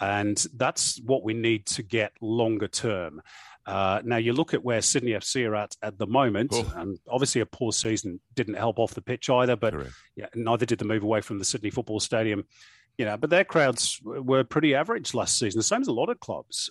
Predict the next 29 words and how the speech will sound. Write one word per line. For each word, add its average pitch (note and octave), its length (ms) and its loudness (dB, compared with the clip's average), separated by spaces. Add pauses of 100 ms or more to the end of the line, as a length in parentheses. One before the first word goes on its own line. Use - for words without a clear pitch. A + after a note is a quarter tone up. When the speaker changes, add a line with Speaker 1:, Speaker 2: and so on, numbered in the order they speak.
Speaker 1:
Um, A2 640 2
so - 240 0
what, C3 320 0
what's D3 360 -2
Del C#3 200 4
Piero's C3 760 0 (140)
legacy C3+ 580 -4 (120)
long G2 280 -2
Speaker 2:
Mm. - 20 -8
Speaker 1:
term? E2+ 380 -4
Did, B2 200 2
did C#3 160 0
he, B2 260 0 (680)
you A#2+ 120 -4
know, A#2+ 100 2
did A#2+ 160 0
he B2 80 -2
get C#3+ 240 -2
rusted C3 400 0
on B2+ 180 2
fans B2+ 920 -2
in B2 160 -2
their A2+ 160 0
thousands B2+ 720 0
to A#2 100 -8
stay B2 340 0
with B2 180 -4
the A#2 80 -4
club A#2+ 460 -2